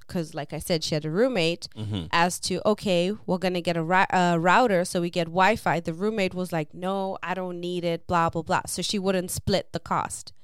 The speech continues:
Speaker 2: Okay.
Speaker 1: So my friend's like, "Okay, aight." And she swallowed it,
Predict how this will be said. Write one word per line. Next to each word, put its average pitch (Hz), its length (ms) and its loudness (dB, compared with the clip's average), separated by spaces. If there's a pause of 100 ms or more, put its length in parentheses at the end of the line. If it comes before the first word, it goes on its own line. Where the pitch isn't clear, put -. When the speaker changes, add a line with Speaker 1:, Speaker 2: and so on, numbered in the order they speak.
(320)
Speaker 2:
Okay. 107 380 -4
Speaker 1:
So 202 80 -6
my 190 140 2
friend's 208 420 4
like, 185 200 0
"Okay, 359 380 -2 (760)
aight." 294 420 0 (340)
And 190 200 -2
she 269 520 0 (260)
swallowed 226 640 4
it, 220 120 -2